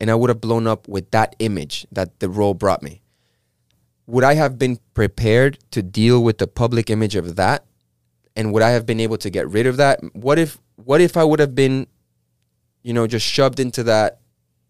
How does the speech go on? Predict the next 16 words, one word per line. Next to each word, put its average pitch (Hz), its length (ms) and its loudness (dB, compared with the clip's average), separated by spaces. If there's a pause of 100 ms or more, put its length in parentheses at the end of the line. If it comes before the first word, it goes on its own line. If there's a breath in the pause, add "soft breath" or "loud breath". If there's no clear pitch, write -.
(420)
that 110 300 -2
image 117 300 -2
just 110 300 -2 (240)
for 104 240 -4 (100)
the 107 80 -6
next 113 260 -4
five 113 260 2
years, 90 300 -4 (200)
you 98 60 -8
know? 113 120 -2 (1040)
And 131 260 0 (320)
I 127 100 2
think 165 240 0
now 135 280 4
I'm 131 120 2
like 117 360 0